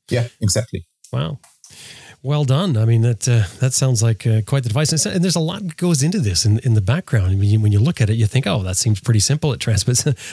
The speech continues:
Speaker 2: a G P S location by satellite. But, but speaking to you now, you realize just how many variables there are to, to be concerned with, not to mention the obvious ones like battery life, um, and all that sort of thing. So that's, um, that's very interesting.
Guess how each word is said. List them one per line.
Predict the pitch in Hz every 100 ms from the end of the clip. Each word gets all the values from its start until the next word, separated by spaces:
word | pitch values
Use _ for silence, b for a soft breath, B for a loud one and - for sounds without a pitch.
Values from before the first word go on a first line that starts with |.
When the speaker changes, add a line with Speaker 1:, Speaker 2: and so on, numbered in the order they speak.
| -
Speaker 2:
a | 127 113 127
G | 107
P | 123 131
S | 131
location | 135 117 127 113
by | 110
satellite. | 104 - 160 127 104
But, | 117 B B -
but | -
speaking | - 147 135
to | 120
you |
now, | 113 147 170
you | 113 107
realize | 127 120 104
just | - - - -
how | - 156
many | 147 151
variables | 117 101 117 165 185 107 98
there | 107 101
are | 101
to, | 101
to | 107 - - -
be | 117
concerned | 110 104 151 180
with, | 117 95
not | 113 110
to | 107
mention | 131 127
the | 101
obvious | 110 156 127 -
ones | 110 98
like | 107 98
battery | 110 147 127
life, | 98 101 - - b b b _ -
um, | 107 98 123 113
and |
all | 110 107
that | 104 147
sort | - 123
of | 104
thing. | 110 107
So | - 120 110 -
that's, | - - -
um, | 123 104 -
that's | 160 180
very | - 135 135
interesting. | 139 - 139 110